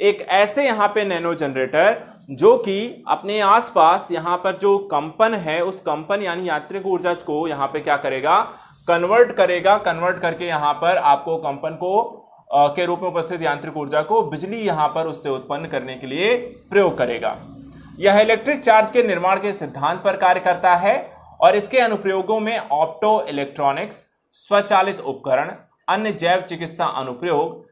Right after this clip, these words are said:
सीएनएमएसएस, अ, नामक विज्ञान एवं प्रौद्योगिकी विभाग की स्वायत्त एक संस्था है जो इसका यहाँ पर निर्माण कर रही है। तो इस तरीके से ध्यान रखिएगा नैनो जनरेटर्स के बारे में, जो कि यहाँ पर कंपन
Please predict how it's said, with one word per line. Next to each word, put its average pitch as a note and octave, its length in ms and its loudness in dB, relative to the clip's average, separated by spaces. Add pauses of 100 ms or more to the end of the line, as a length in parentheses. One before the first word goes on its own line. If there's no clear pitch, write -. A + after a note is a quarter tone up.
(160)
सीएनएमएसएस, F3 1500 -4
अ, C#3 260 2
नामक C#3+ 340 -4
विज्ञान C#3 380 -2
एवं F3 120 -6
प्रौद्योगिकी C#3 380 -6
विभाग C#3 300 -4
की D#3 80 -12
स्वायत्त C3 340 -4
एक C#3 120 -8
संस्था B2 300 -6
है E3+ 160 0
जो C#3 140 -6
इसका C3 220 -6
यहाँ A#2+ 180 -4
पर F3+ 500 0 (100)
निर्माण B2+ 380 0
कर F#3+ 140 -2
रही F3+ 140 -2
है। G#3 140 -2
तो G#3 100 -6
इस - 100 -8
तरीके D#3+ 300 -4
से G3 120 -6
ध्यान E3+ 220 -4
रखिएगा F3 500 0 (300)
नैनो D#3+ 280 0
जनरेटर्स F3 500 -2
के F#3 100 -2
बारे E3 240 4
में, - 440 -10
जो D#3 120 -4
कि E3+ 100 -8
यहाँ D3 220 -2
पर F3+ 280 4 (840)
कंपन G3+ 560 0